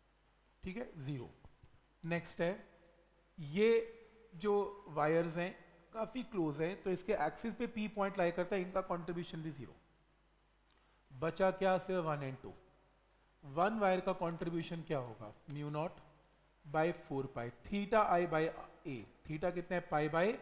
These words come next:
three I divided by, ये डिस्टेंस कितना है? A। बी टू की वैल्यू क्या है? mu naught by four pi, pi by three I divided by B।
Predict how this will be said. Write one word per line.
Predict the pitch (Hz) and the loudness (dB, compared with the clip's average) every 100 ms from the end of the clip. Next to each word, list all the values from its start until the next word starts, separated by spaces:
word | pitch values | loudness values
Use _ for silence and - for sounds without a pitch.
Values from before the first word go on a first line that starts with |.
| - - - - - | -12 -20 -20 -20 -6
three | 180 180 117 - - - | -2 -2 -4 -12 -14 -2
I | 147 143 214 - - - _ _ | 0 0 -2 -8 -20 -20 _ _
divided | 156 147 147 170 165 | -6 0 0 2 0
by, | 135 135 | -2 -2
ये | 143 | -4
डिस्टेंस | 147 190 175 | -4 -6 -8
कितना | 165 175 | -6 -2
है? | 196 240 - - - | 0 -2 -6 -20 -14
A। | - 110 - _ _ _ _ _ _ _ | -10 -10 -12 _ _ _ _ _ _ _
बी | 139 131 180 | -10 -2 0
टू | 175 220 | 0 -2
की | 220 | 0
वैल्यू | 190 180 190 | 0 0 -2
क्या | - 151 | 0 0
है? | 131 139 | 0 -4
mu | 151 156 | -4 -2
naught | 180 165 | -2 0
by | 151 180 - - - - - - | 2 2 0 -6 -20 -20 -14 -6
four | 131 - | -6 -4
pi, | 131 165 - - - _ _ _ _ _ | -2 -2 -6 -16 -20 _ _ _ _ _
pi | 160 160 185 | 4 4 4
by | 208 208 - | 2 2 -2
three | 170 175 131 - - - - | -2 -2 -4 -10 -20 -14 -2
I | 165 165 127 - 151 | 0 0 -2 -8 -6
divided | 151 151 147 185 160 | -2 0 0 0 2
by | 156 185 - - - | 4 2 -2 -10 -4
B। | 160 | -4